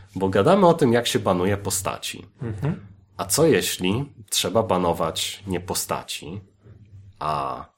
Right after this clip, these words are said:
Speaker 1: kontrolery?
Speaker 2: Jest to skomplikowana sprawa.
Speaker 1: Nie.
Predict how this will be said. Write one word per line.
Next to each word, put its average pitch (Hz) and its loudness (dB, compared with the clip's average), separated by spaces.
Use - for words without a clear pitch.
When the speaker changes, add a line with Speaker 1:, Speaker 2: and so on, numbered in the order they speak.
Speaker 1:
kontrolery? 110 -2
Speaker 2:
Jest - -12
to 131 -2
skomplikowana 127 2
sprawa. 104 -4
Speaker 1:
Nie. 98 4